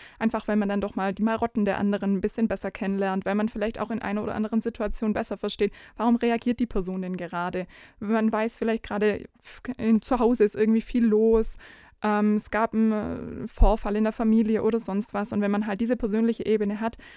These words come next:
dann tut man sich natürlich leichter, den anderen zu verstehen und nachvollziehen zu können, was denn gerade los ist. Und ja, Fazit,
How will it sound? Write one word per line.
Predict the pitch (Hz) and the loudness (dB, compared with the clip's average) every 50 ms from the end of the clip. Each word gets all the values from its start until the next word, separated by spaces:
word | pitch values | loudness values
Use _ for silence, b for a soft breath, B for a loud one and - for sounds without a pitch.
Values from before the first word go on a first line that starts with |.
| B B | B B
dann | - 214 214 | -4 -4 -2
tut | - - 262 254 - | 0 0 0 2 2
man | 226 220 | 2 2
sich | 220 208 220 - | 2 0 -4 -6
natürlich | 202 156 - - 247 233 202 185 - - | -8 -8 -4 -2 -2 0 -2 -2 -4 -4
leichter, | 202 208 214 226 233 - - 190 190 196 214 - B B B B | -4 -2 -2 -2 -4 -4 -6 -4 -4 -4 -4 -6 B B B B
den | 214 202 - | -6 -4 -2
anderen | - 202 220 226 214 196 208 208 202 185 196 - _ | 2 4 6 6 6 4 2 0 0 0 -2 -6 _
zu | - - - | -6 -2 0
verstehen | - - - - - - - 208 220 220 202 | 2 2 0 -2 -4 -4 -2 0 2 2 2
und | 196 190 | 0 -2
nachvollziehen | 180 185 226 226 - 196 190 - - - 190 185 | -4 -4 -6 -6 -4 -4 -4 -4 -4 -4 -6 -6
zu | - - 185 | -6 -8 -8
können, | - - 202 196 196 175 | -6 -6 -4 -4 -4 -4
was | 180 185 - | -6 -6 -6
denn | - 190 202 190 | -6 -6 -6 -4
gerade | - 180 196 202 - 185 | -6 -8 -8 -6 -6 -4
los | 180 180 180 185 - - | -2 -2 -4 -4 -6 -8
ist. | - 180 180 - - B B B B B B B B B B _ | -10 -10 -10 -10 -12 B B B B B B B B B B _
Und | - 202 196 196 202 202 202 202 196 - - _ _ _ _ _ - | 4 4 6 6 4 4 2 2 0 -2 -6 _ _ _ _ _ -4
ja, | 208 214 208 208 208 208 202 - _ - - 233 - | -2 0 0 0 0 -2 -4 -8 _ -14 -10 -6 -2
Fazit, | - 220 214 240 - - - 233 226 214 - | 2 2 2 2 2 0 0 0 0 -2 -6